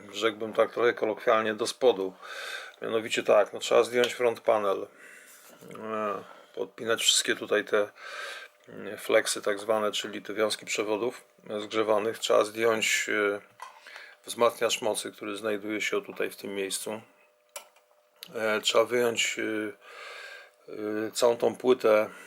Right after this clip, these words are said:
na której jest zainstalowany, e, zainstalowany mechanizm. E, no i wtedy, e, z-, zdemontować jeszcze co najmniej dwa moduły znajdujące się na płycie tunera. No i z-, wyjąć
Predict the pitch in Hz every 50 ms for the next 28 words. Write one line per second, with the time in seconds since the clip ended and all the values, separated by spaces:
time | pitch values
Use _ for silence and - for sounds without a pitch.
0 | - - - 113 104 - - 127 113 113 110 110 110 110 110 110 110 110 110 -
1 | - - 110 107 107 104 110 110 107 104 107 107 104 107 107 - - - - -
2 | _ _ - - - 104 101 101 101 104 101 101 101 101 101 101 104 - - -
3 | - 110 110 110 107 110 110 - - 110 110 110 110 110 107 104 104 107 - -
4 | - 113 107 107 113 123 131 143 147 143 _ _ _ _ _ - - _ _ -
5 | - - - - - - - - - _ _ _ _ _ - - 104 104 - 110
6 | 107 107 107 107 107 113 117 120 - - 127 117 123 127 127 123 120 120 120 -
7 | - - - _ 135 123 120 113 107 113 110 107 110 107 - - - - 107 -
8 | 135 131 131 127 120 - 127 117 113 113 107 - 120 110 - - - - 110 107
9 | 107 107 110 - - - - - 117 117 117 113 113 110 104 101 110 120 123 123
10 | 117 113 120 110 107 95 101 107 104 101 104 107 107 107 107 - - 104 - 113
11 | 101 101 98 - 113 113 104 - - - - - 113 110 107 104 104 107 117 131
12 | - - - - - - - - - - - - - - - _ _ _ _ -
13 | 123 127 143 151 151 160 160 139 - - - - - 143 135 131 127 123 120 123
14 | 120 117 123 131 123 117 117 131 143 139 135 127 - - - - - -